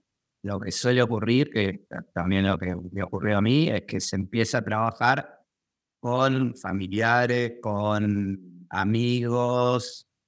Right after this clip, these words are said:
con personas que están dentro de tu círculo, de personas que, que ya conoces y te fueron conociendo y te conocen mientras, mientras vas estudiando y te van a confiar, van a confiar en vos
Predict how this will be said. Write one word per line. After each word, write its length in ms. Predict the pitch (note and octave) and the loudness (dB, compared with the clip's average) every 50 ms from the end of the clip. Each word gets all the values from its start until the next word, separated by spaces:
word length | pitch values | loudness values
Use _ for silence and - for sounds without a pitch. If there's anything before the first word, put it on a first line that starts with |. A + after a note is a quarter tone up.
| _ _ _ _ _ | _ _ _ _ _
con 160 | - F2+ F#2+ | -14 -12 -10
personas 520 | - G2 - - - - A#2 B2 C3 B2+ - | -6 -6 -6 -4 -2 0 2 4 4 2 2
que 100 | - - | -2 -10
están 400 | - - - A#2 A#2+ B2 A#2+ A2+ | -8 -4 0 2 4 4 4 2
dentro 400 | A2+ A2+ A2+ A#2 G#2+ A2+ A#2 A#2 | 2 2 2 2 2 2 0 0
de 300 | A2+ A2 A2+ A2+ A2+ G#2+ | 0 2 2 2 0 0
tu 500 | - - A#2 A2+ A2+ A#2+ B2 C3 C3 A#2+ | -2 -4 -2 -2 0 0 0 0 0 -2
círculo, 720 | - - - C#3+ C#3 A#2+ - - - G2+ F#2+ F#2+ F#2+ F2+ | -2 2 4 4 4 4 2 -2 -6 -4 -2 0 0 0
de 560 | F2+ F#2 F#2 F#2 F#2 F2+ F2 F2 F2 E2+ - _ _ _ _ _ _ _ _ _ _ _ | 0 0 0 0 0 0 0 -2 -4 -6 -8 _ _ _ _ _ _ _ _ _ _ _
personas 320 | - - A#2 G#2+ G#2+ G#2 | -6 -2 0 0 0 0
que, 380 | - G#2+ G#2 G#2 - - - _ _ | -2 -2 -4 -4 -4 -8 -12 _ _
que 100 | - G2 | -10 -8
ya 640 | - - A2+ G#2+ G#2+ A2 A#2 A#2 - - - - _ _ _ _ _ _ | -6 -2 0 2 2 4 2 2 0 -4 -10 -16 _ _ _ _ _ _
conoces 720 | - G#2 G2+ G#2 G#2 G2+ - - D#3 E3 E3 D#3 D#3 - | -6 -6 -4 -4 -4 -2 2 4 4 4 4 4 2 0
y 80 | B2+ - - | -4 -6 -6
te 140 | - G2 F#2 | -6 -10 -10
fueron 320 | - - G#2 G2 G2+ G2 - | -8 -6 -4 -4 -4 -4 -4
conociendo 840 | - G2 G2 G2+ G2+ - - C#3 C#3+ C#3+ C#3+ C#3 C#3 C#3 C3 B2+ | -4 -4 -4 -4 -4 -2 0 2 4 4 4 4 4 4 4 4
y 120 | G#2+ G2 F#2 - | 2 0 -2 -6
te 220 | G2 F#2 F#2 - _ _ _ _ _ _ _ _ _ _ _ _ - | -10 -16 -16 -18 _ _ _ _ _ _ _ _ _ _ _ _ -8
conocen 720 | G#2+ F#2+ G2 G#2+ G#2 A2 G#2 - - A2 G2+ F#2+ F#2+ G2 | -2 0 2 2 4 2 2 0 0 0 0 2 2 0
mientras, 760 | G2 F#2+ F#2 F#2+ G2 F#2+ F#2+ F#2+ F#2 F2+ - - - - - - _ _ _ _ _ _ _ _ _ - | 0 0 -2 -2 -2 -2 -2 0 0 -2 -2 -6 -10 -14 -16 -20 _ _ _ _ _ _ _ _ _ -12
mientras 280 | G2+ F#2 F2+ G2 F#2 F#2+ | -10 -8 -4 -4 -2 -2
vas 180 | G2+ G2 - | -2 -2 -2
estudiando 800 | A2 - - A2+ G#2+ A2 A2+ A#2 B2 B2 B2 C3 C#3+ D#3+ G3 G#3 | -4 -4 -2 -2 0 2 4 6 6 6 6 4 2 2 4 2
y 80 | G3 C#3 | 2 2
te 160 | G2+ A2+ A2+ | 2 0 2
van 160 | A#2 B2 B2+ | 4 4 4
a 140 | C3 A#2+ - | 4 2 0
confiar, 500 | A#2+ A2 G#2+ G2+ - - D3+ C#3 A2 F#2+ | -2 -4 -4 -2 0 2 4 4 4 2
van 220 | G2 G#2+ G#2+ G#2 F2 | 0 -2 -2 -4 -4
a 20 | |
confiar 320 | F#2+ F#2+ G2+ - G#2 G2+ | -6 -8 -6 -4 -2 -2
en 140 | G#2 G2+ G2+ | 0 0 0
vos 360 | G2+ A2 B2+ C3+ C3 - - | 0 2 2 0 0 -4 -12